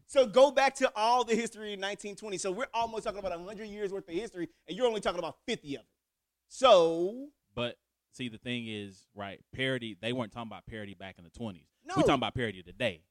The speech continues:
Speaker 2: We ain't talking about parity.
Speaker 1: So then you can't even use this history then if you're talking about just today. You gotta look back at the last couple of years then.
Speaker 2: Counselor, are you done?
Speaker 1: I'm just saying. You know, you just said we can't talk about the history. And so now I'm saying if you can't talk about that history, you can't talk about any of the, a lot of the history.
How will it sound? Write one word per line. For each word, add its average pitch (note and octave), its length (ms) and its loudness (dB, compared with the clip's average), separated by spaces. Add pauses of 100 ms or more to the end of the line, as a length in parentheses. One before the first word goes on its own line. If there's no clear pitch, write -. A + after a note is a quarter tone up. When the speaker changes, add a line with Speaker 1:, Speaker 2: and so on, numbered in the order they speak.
(120)
Speaker 2:
We B2 100 -4
ain't C3 60 -6
talking B2+ 140 -2
about G#2+ 140 -6
parity. G#2+ 440 -10
Speaker 1:
So F4+ 180 0
then D#4+ 260 -2
you E4 120 0
can't D#4 240 4
even D4+ 160 -6
use D4+ 240 4
this F#4 240 2
history B3+ 320 -6
then A#3+ 140 -8
if A3+ 100 -2
you're B3 100 -6
talking A3+ 220 4
about F#3+ 200 2
just G3 360 -2
today. G#3 480 2 (160)
You A#3 80 -12
gotta B3+ 160 2
look B3+ 200 -4
back C4 200 0
at G3 80 -6
the A#3+ 80 2
last A#3+ 340 6
couple C4+ 200 2
of C4+ 40 -2
years D4 320 -4
then. D#3 160 0 (180)
Speaker 2:
Counselor, C3 380 -6
are G#2 100 -4
you G#2+ 140 -2
done? A2+ 280 -8 (840)
Speaker 1:
I'm C#4+ 100 4
just D4+ 140 2
saying. C4 340 0
You B3 160 -12
know, C#4 140 0
you A3+ 260 -2
just E4 260 -4
said A3+ 360 0 (200)
we E3+ 120 -10
can't G#3 280 -2
talk G#3 220 2
about G3 200 0
the C#3+ 60 -6
history. A3+ 540 -2 (160)
And G#3 140 -4
so B3 160 2
now A#3+ 280 0
I'm B3 220 -2
saying B3+ 560 0
if G#3+ 160 6
you C#4+ 120 2
can't B3+ 280 0
talk B3+ 160 0
about G#3+ 300 2
that C#4+ 180 2
history, B3 280 -2
you D4 120 -2
can't C4 220 0
talk B3 180 0
about A3+ 320 -2
any B3 200 -8
of G#3+ 100 -10
the, A3 200 2
a F#3+ 40 0
lot A3 180 2
of G#3 60 -6
the G#3 100 2
history. A3+ 320 -6